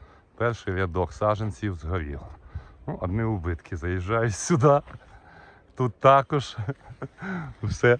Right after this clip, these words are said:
у горіхах. Така, котрий надо буде перемолоть. Ця сторона трошки є, а ту сторону обчахрало зовсім.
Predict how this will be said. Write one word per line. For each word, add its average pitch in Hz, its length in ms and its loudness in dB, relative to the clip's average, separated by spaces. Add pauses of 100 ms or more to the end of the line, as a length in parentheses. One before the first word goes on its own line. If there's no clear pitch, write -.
у 110 60 4
горіхах. 104 720 2 (800)
Така, 82 360 -6
котрий 98 440 -2 (560)
надо 98 280 2
буде 92 200 -2 (480)
перемолоть. 123 760 4 (800)
Ця - 180 -4
сторона 120 460 2
трошки 110 500 0 (640)
є, 135 380 2
а 104 80 0
ту 120 160 -4
сторону 123 440 4
обчахрало 117 720 4 (100)
зовсім. 107 640 6